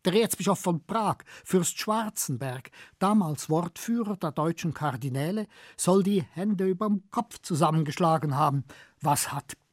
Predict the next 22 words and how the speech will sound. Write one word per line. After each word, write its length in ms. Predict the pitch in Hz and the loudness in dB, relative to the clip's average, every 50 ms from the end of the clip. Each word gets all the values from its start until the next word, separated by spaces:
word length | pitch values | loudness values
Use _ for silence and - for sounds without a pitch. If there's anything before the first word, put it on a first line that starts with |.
| _ _ _ _ | _ _ _ _
Pius 880 | - 220 220 175 151 131 110 110 123 135 - - - - - - - _ _ _ _ _ - - - _ | 2 4 4 6 4 2 0 -4 -8 -10 -12 -12 -14 -14 -16 -18 -20 _ _ _ _ _ -20 -20 -16 _
aus 320 | - 156 165 156 - - - | 0 2 2 2 2 0 0
der 160 | 165 165 160 | -2 -2 -2
Kirche 640 | - - - 151 165 175 165 - - 170 170 175 170 | -6 -8 -6 -4 -2 -2 -4 -4 -4 -4 -4 -4 -4
gemacht? 960 | 196 196 196 190 190 180 170 170 214 220 156 - - - - - - - - _ _ _ _ _ _ _ _ _ _ _ _ _ _ _ _ _ _ - | -4 -2 -2 0 0 0 0 0 0 -2 -2 -4 -10 -16 -20 -20 -20 -20 -20 _ _ _ _ _ _ _ _ _ _ _ _ _ _ _ _ _ _ 0
Achtzehnhundertvierundsechzig 1400 | 196 185 - - - - 247 220 208 208 190 180 - - - 160 156 156 170 185 180 202 190 - - 247 208 - _ _ - - _ - | 0 0 0 -4 -8 -6 -4 -2 -2 -2 -4 -6 -8 -6 -2 -2 0 0 0 -2 -2 -4 -6 -6 -8 -10 -12 -12 _ _ -20 -20 _ -4
hatte 220 | 208 - 208 180 | -2 -2 0 0
dieser 220 | 214 226 180 196 | 0 0 -2 -2
Papst 440 | - - - 165 170 - - - - | -2 0 0 0 0 0 -2 -6 -4
den 140 | 208 185 156 | -4 -4 -2
Syllabus 800 | - - 220 233 214 185 147 131 117 127 120 113 - - - 403 | -2 -2 -2 -2 -2 -2 -2 -2 -4 -4 -6 -6 -8 -10 -8 -6
in 160 | 339 147 139 | -4 -2 -2
die 100 | 156 147 | 0 0
Welt 280 | 156 156 170 - - | 0 0 0 -2 -4
gesetzt, 460 | - 185 175 202 190 - - - - - - - - - _ - | -6 -4 -4 -4 -4 -6 -10 -12 -14 -18 -20 -20 -20 -20 _ 0
eine 240 | 185 175 175 170 | 2 4 6 6
eigentliche 420 | 175 214 214 208 180 190 - - - | 6 6 4 4 2 2 0 -2 -4
Kriegserklärung 1300 | - - - - 170 208 233 214 - - - - 120 - _ - - 120 123 127 123 120 127 123 123 | -4 -6 -6 -4 -2 -2 -2 -4 -4 -6 -8 -8 -8 -10 _ -10 -10 -8 -6 -6 -6 -6 -4 -4 -4
an 160 | 120 127 123 | -4 -4 -6
Fortschritt 760 | - - 147 151 170 156 - - - - 196 180 - _ - | -6 -4 -4 -4 -4 -4 -8 -14 -12 -10 -10 -10 -10 _ -10
und 320 | 180 165 175 - - _ | -10 -10 -10 -10 -8 _
Demokratie. 680 | - 160 160 165 - - 165 156 - - - 165 135 - | -4 -2 -2 -2 -2 -4 -4 -4 -4 -6 -6 -6 -6 -8